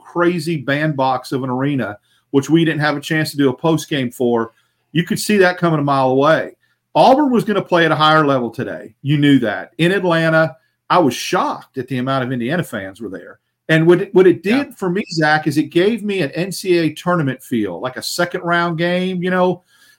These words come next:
Speaker 1: uh, you know, and, or a eight nine matchup in the first
Speaker 2: Which is,
Speaker 1: round.
Speaker 2: yeah, which is why you play these games.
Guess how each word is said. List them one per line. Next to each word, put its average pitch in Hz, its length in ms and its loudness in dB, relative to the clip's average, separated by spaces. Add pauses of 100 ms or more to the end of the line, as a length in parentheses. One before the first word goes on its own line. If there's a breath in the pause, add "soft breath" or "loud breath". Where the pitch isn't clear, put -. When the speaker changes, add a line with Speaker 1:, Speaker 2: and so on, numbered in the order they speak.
(120)
Speaker 1:
uh, 139 400 -2
you 170 100 2
know, 151 160 0
and, 147 160 -6
or 151 220 4
a 127 200 2
eight 175 240 0
nine 165 360 0
matchup 180 520 -2
in 156 60 -4
the 135 80 -4
first 170 300 0
Speaker 2:
Which 220 60 -2
is, 180 40 0
Speaker 1:
round. 175 400 0
Speaker 2:
yeah, 262 160 -4
which 160 140 -14
is 170 40 -16
why 196 120 -8
you 190 100 -8
play 254 200 -6
these 139 200 -18
games. - 300 -20